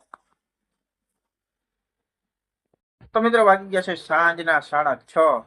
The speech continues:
અને સ્નેહ જો અહીંયા કંઈક મોઢામાં ભરીને બેઠો છે. શું ભર્યું છે મોઢામાં એલા? એ શું ખાશો? એ ગોળીઓ નાખવાય બહુ. સ્નેહ અહીંયા બેઠો છે ને બા, બા, આજે શું બનાવવાનું છે આજે બા?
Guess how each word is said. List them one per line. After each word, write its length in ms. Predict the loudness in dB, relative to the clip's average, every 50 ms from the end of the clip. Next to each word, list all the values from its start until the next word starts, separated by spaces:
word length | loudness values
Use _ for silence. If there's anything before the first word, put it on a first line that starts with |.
| _ _
અને 160 | -18 -16 -16
સ્નેહ 300 | -16 -12 -8 -6 -4 -2 0 0
જો 80 | 2 2
અહીંયા 220 | 2 2 2 2
કંઈક 200 | 2 0 0 -2
મોઢામાં 540 | -2 -2 -2 0 2 0 0 2 0 -2 0
ભરીને 380 | 0 -2 -2 -2 -2 -4 -6 -2
બેઠો 360 | 0 0 0 0 -2 -4 -4
છે. 140 | -4 -2 -2
શું 180 | -2 0 2 2
ભર્યું 240 | 2 2 2 0 0
છે 80 | -2
મોઢામાં 380 | -2 -2 -2 -2 -2 -2 -2 -2
એલા? 160 | -2 -4 -6 -12 -20 _ _ _ _ _ _
એ 40 | -4 -2
શું 140 | -2 0
ખાશો? 260 | 0 0 0 0 -2 -8 -16 _ _ _ _ _ _ _ _ _ _ _ _ _ _ _ _ _ _ _ _ _ _ _ _ _ _ _ _ _ _ _ _ _ _ _ _ _ _ _ _ _ _ _ _ _ _ _ _ _ _ _ _ _ _ _ _ _ _ _ _ _ _ _ _ _ _ _ -10
એ 60 | -8 -8
ગોળીઓ 400 | -2 0 2 2 2 2 0 0
નાખવાય 360 | -2 -2 -2 2 2 2 2
બહુ. 160 | 2 0 -2 -2 -4 -8 _ _ _ _ _ _ _ _ _ _ _ -20 _ _ _ _ _ _ _ _ _ _ _ _ _ _ _ _ _ _ _ _ _ _ _ _ _ _ _ _ _ _ -20
સ્નેહ 340 | -20 -20 -12 -6 -4 -2 0
અહીંયા 240 | 0 -2 -2 -4
બેઠો 260 | -4 -4 -4 -4 -6 -8
છે 180 | -6 -6 -6
ને 160 | -6 -6 -6
બા, 260 | 0 2 2 4 2 2 -2 -6 _ _ _ _ _ _
બા, 100 | 0 2
આજે 160 | 2 2 2 -2
શું 120 | -6 -6
બનાવવાનું 420 | -6 -4 -4 -4 -4 -6 -8 -8 -10
છે 80 | -12
આજે 160 | -12 -14 -12 -10
બા? 200 | -10 -10 -10